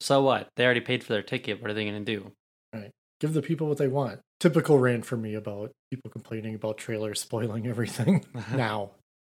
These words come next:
Speaker 2: where it, it's always happened, gang. So
Speaker 1: <laughs>
Speaker 2: reference any episode where I bring that up. <laughs>
Speaker 1: <laughs>
Speaker 2: It's most of 'em.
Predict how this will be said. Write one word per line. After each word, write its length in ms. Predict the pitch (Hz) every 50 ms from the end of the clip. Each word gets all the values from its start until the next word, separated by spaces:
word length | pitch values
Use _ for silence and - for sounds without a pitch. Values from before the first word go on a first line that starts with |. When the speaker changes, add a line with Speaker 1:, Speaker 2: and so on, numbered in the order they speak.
| - - _ _ _ -
Speaker 2:
where 380 | 139 123 113 107 104 104 - - _ _ -
it, 200 | 185 160 139 147
it's 180 | 214 190 135 -
always 240 | 143 135 131 123 -
happened, 380 | - 117 107 - - 110 98 - _ _ _
gang. 200 | - 110 101 98 98 _ _ _ - - -
So 100 | 104 101 _ _ _ _ _ _ _ - 110 - - - - - - 160 143
Speaker 1:
<laughs> 100 | - -
Speaker 2:
reference 380 | 147 151 143 143 165 151 135 -
any 260 | 180 156 156 151 165
episode 520 | 156 127 - - 135 - - 131 131 170
where 200 | 160 135 110 156
I 120 | 135 123 127
bring 220 | 127 131 120 127
that 200 | 127 117 113 -
up. 120 | 117 - - - - - - - - - - - - - - - - -
<laughs> 0 |
Speaker 1:
<laughs> 100 | 160 - - _ _ _ _ - - - - -
Speaker 2:
It's 180 | 202 165 139
most 280 | 139 131 123 117 - -
of 80 | 101 -
'em. 100 | 98 95